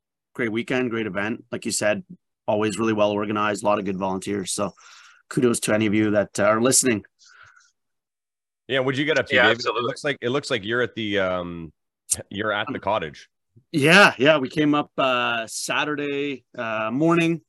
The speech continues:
Speaker 1: um, and, uh, we ended up having, I was gonna come back yesterday, but a couple of friends and their, uh, their little ones came up, so we decided to stay the night, and
Speaker 2: Nice.
Speaker 1: I'll be, uh,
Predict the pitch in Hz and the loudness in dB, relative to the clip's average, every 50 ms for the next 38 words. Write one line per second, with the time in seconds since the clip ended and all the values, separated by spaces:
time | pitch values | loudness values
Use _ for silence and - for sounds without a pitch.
0 | _ - - - 113 113 113 113 113 113 113 117 117 117 117 117 - - 120 117 | _ -16 -12 -10 -8 -6 -6 -4 -4 -4 -4 -6 -6 -8 -8 -10 -10 -10 -10 -8
1 | 113 113 113 113 113 117 113 101 95 107 113 113 117 113 117 120 110 107 131 123 | -8 -6 -6 -6 -6 -8 -8 -8 -6 -4 -2 0 0 0 0 -2 -2 -2 -4 -2
2 | 127 120 120 - - 95 101 107 117 120 113 123 123 123 117 113 101 117 120 120 | -2 0 -2 -2 -4 -4 -4 -2 -2 0 0 0 -2 -2 -4 -4 -6 -6 -6 -6
3 | - 127 120 113 113 - 123 127 - - 170 185 202 160 139 120 - - _ _ | -4 -2 -2 -2 -2 0 -2 -2 -2 0 0 2 2 2 0 -2 -4 -8 _ _
4 | _ _ _ _ _ _ _ - - 127 - - 131 123 117 - - - 123 127 | _ _ _ _ _ _ _ -10 -8 -8 -4 -2 -4 -4 -4 -6 -6 -4 -2 0
5 | 143 151 127 143 143 127 123 120 120 120 120 117 117 117 113 113 113 113 113 113 | 0 0 0 0 -2 -2 -2 -2 -2 -2 -4 -4 -4 -4 -4 -2 -2 -2 -2 -4
6 | 110 113 123 123 135 147 151 147 147 151 151 147 135 - - 156 135 127 131 147 | -4 -4 -4 -2 0 2 2 4 4 4 2 2 0 -2 -2 0 0 2 2 2
7 | 180 - - - 135 113 113 117 - - 120 117 107 113 117 - - - _ _ | 0 0 -4 -8 -6 -6 -8 -8 -4 -4 -4 -4 -4 -6 -6 -6 -6 -6 _ _
8 | _ - 131 120 110 107 120 147 196 - 214 139 117 107 101 104 98 - 107 107 | _ -4 -2 -2 0 0 2 2 2 2 2 2 2 2 0 -2 -4 -8 -10 -8
9 | 110 107 107 104 104 | -4 -2 0 0 0